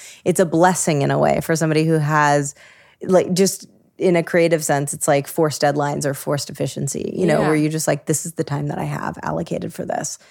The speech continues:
Speaker 1: And so it doesn't feel sexy and it doesn't feel, like, languid and
Speaker 2: No.
Speaker 1: cool and creative, but actually,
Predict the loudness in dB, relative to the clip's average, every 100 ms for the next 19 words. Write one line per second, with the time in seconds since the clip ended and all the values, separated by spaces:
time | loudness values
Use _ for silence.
0 | -20 -16 -4 0 2 2 0 0 0 0
1 | 0 0 0 0 2 2 0 0 -2 -2
2 | -2 0 2 2 2 0 2 2 2 2
3 | 2 2 0 -2 2 4 4 0 0 2
4 | 4 2 4 4 2 2 2 2 2